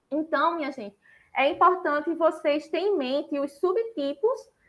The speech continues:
da família herpes, né? Porque podem vir na prova de vocês H H V três e vocês já,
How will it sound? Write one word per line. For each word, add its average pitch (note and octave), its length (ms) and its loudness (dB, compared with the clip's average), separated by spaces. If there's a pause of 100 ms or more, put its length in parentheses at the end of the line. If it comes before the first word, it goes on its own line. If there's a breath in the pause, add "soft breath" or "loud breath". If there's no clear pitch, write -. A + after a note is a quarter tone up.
(140)
da B3+ 400 8
família C4+ 480 0
herpes, C4 480 -2
né? C#4 320 -2 (240 soft breath)
Porque - 240 0
podem D4+ 380 4
vir F4+ 120 4
na D#4+ 120 4
prova C#4+ 300 2
de C4+ 100 -6
vocês B3+ 640 -2 (280 soft breath)
H D4+ 300 8
H E4 200 6
V D#4+ 220 2
três C#4 580 4
e C#4 60 -8
vocês C#4+ 640 -2
já, C#4+ 480 6